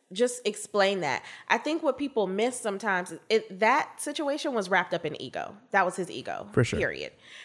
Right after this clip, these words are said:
Speaker 1: And he had this huge opportunity, and not that he needs it because he's Kevin Hart, and, I mean, his career is gonna, he's gonna be fine. His bag is fine. It's secured.
Speaker 2: Yes.
Speaker 1: But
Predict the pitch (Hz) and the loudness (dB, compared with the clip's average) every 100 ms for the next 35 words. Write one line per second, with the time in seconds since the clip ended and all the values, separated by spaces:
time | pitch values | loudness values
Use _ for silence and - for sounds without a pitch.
0 | - _ 208 185 208 240 254 226 208 208 | -20 _ 4 6 4 0 2 2 0 -6
1 | - 240 240 220 220 220 196 180 170 165 | -8 -4 -2 0 -2 -4 -4 -2 -2 -2
2 | - 214 240 247 226 185 160 165 208 214 | 0 2 0 0 -4 -2 -4 -4 -4 -4
3 | 175 170 175 - 175 160 156 151 190 - | -4 -6 -6 -4 -4 -4 -4 -2 -2 -4
4 | - 160 151 151 160 _ _ _ _ - | -8 -6 -6 -10 -14 _ _ _ _ -6
5 | 170 165 160 170 175 175 175 190 180 165 | -4 -4 -8 -14 -8 -6 -6 -4 -2 -2
6 | 160 165 - 220 202 185 175 147 - 196 | -4 -8 -6 -6 -4 -4 -4 -6 -6 -8
7 | 196 180 175 165 - - - - 185 - | 0 2 2 0 -2 -2 -4 -8 -8 -6
8 | 135 - _ 123 82 - - _ - 226 | -8 -10 _ 0 0 -4 -12 _ -2 6
9 | 208 185 156 | 8 8 6